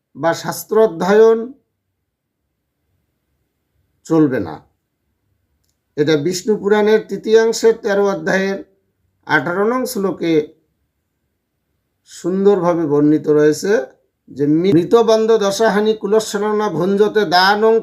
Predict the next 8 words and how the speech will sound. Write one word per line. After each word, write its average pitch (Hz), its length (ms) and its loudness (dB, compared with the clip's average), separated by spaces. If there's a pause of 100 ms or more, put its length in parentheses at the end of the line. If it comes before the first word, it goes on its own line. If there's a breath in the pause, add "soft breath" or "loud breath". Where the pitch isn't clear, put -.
প্রতিগ্রহ 196 1000 -2 (220)
যজ্ঞ 165 420 0
সাধ্যায়স্য 185 720 -4
নিবর্ততে।" 175 840 -6 (680)
কোনো 160 220 0
ব্যক্তি 233 640 0 (600)
মৃত্যুবরণ 190 720 -2
করিলে 170 640 0